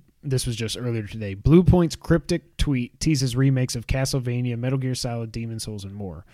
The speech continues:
Dan Dawkins, who a guy I discovered in the three-year lead up to Metal Gear Solid five, he's a huge Metal Gear fan. He wrote,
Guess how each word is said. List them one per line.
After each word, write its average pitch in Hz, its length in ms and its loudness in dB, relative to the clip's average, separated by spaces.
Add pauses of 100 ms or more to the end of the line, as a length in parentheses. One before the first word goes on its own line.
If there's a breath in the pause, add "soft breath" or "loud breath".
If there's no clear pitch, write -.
(420 soft breath)
Dan 151 240 6
Dawkins, 143 420 2
who 127 140 2
a 120 40 0
guy 120 320 -2
I 120 80 -2
discovered 117 600 -4
in 110 340 -8 (120)
the 113 120 -6
three-year 135 480 2
lead 113 240 -4
up 107 160 -8
to 123 80 -8
Metal 113 220 -4
Gear 107 120 -4
Solid 104 320 -8
five, 95 260 -12
he's 113 160 -12
a - 20 -12
huge 135 340 -4
Metal 110 200 -8
Gear 104 180 -12
fan. 101 320 -10
He 117 100 -2
wrote, 117 300 0